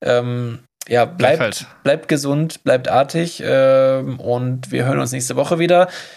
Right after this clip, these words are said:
Speaker 1: Wenn's euch gefallen hat, ganz wichtig,
Speaker 2: Ja.
Speaker 1: empfehlen bitte.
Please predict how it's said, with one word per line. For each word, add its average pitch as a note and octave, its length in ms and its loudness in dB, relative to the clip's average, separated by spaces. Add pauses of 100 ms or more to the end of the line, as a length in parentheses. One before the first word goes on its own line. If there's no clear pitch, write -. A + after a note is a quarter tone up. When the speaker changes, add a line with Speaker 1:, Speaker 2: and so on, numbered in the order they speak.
(120)
Speaker 1:
Wenn's G3 300 -2
euch F#3 140 2
gefallen G#3 360 2
hat, B2+ 200 2
ganz C#3+ 160 0
wichtig, A#2+ 440 -2
Speaker 2:
Ja. - 60 -20 (280)
Speaker 1:
empfehlen C3+ 420 0
bitte. G#2+ 320 -2